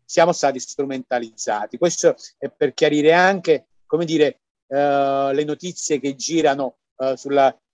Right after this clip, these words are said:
sullo, da, tra i lavoratori, perché è molto importante quello che io vado dicendo in questo periodo, è sempre la stessa cosa.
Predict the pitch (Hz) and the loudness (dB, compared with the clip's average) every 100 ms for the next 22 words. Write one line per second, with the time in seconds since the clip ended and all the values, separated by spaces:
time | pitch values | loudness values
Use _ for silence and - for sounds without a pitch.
0 | _ - 139 135 131 131 131 131 127 139 | _ -4 -2 2 2 4 2 0 -4 -4
1 | 135 135 135 135 143 123 113 120 - 151 | -2 0 -2 -4 -4 -8 -8 -14 -8 -4
2 | 180 175 156 151 - - 147 117 123 127 | -2 -4 -2 -4 -4 0 0 0 -6 -6
3 | 123 127 135 156 143 135 127 160 151 127 | -4 -4 0 2 2 -2 -4 -4 -4 -6
4 | 127 120 147 - 131 139 139 120 123 - | -8 -6 -6 -6 -4 -2 -2 -2 -2 -4
5 | 156 147 143 - 131 - 131 117 110 | -8 -2 -4 -4 -8 -4 -4 -4 -6